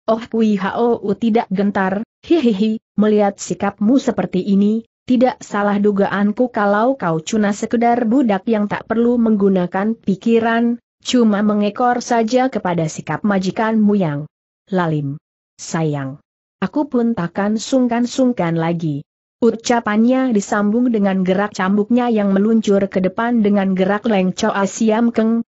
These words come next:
ular sakti melilit leher. Tampang dan bentuk tubuh Oh Pui Hou memang mudah menimbulkan kesan untuk diremehkan,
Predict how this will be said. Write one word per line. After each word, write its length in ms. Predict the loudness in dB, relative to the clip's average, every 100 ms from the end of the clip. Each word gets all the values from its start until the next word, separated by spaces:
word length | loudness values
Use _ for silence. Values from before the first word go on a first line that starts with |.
| _
ular 400 | 0 2 0 -2
sakti 400 | -4 -8 -4 0
melilit 560 | 2 2 2 2 0 -2
leher. 320 | -2 -4 -8 _ _ _ _
Tampang 480 | 0 2 2 0 2
dan 160 | 2
bentuk 320 | 0 -2 -4 -4
tubuh 320 | -2 0 0 -2
Oh 80 | -6 -2
Pui 240 | 0 0
Hou 480 | 0 -2 0 2 4
memang 320 | 2 0 0
mudah 320 | 0 0 0
menimbulkan 800 | 0 0 2 2 0 -2 -2 -2
kesan 320 | -2 -2 -2 -2
untuk 240 | -4 -4 -2
diremehkan, 880 | -2 2 0 0 -4 -4 -2 -2